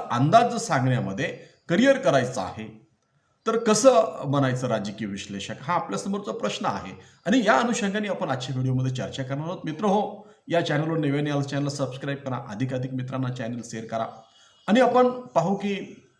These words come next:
राज्यशास्त्रामध्ये करिअरच्या संधी काय आहेत.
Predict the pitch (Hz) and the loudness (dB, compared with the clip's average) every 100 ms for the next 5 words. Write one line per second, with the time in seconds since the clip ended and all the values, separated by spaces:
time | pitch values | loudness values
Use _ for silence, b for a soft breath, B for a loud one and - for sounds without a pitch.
0 | - 135 127 185 - 160 - 165 156 151 | -2 0 0 -4 -4 -4 -4 -6 -4 -6
1 | 160 139 131 147 143 143 147 143 143 175 | -6 -2 -2 -2 -4 -6 -4 -6 4 6
2 | 226 147 113 | 8 6 2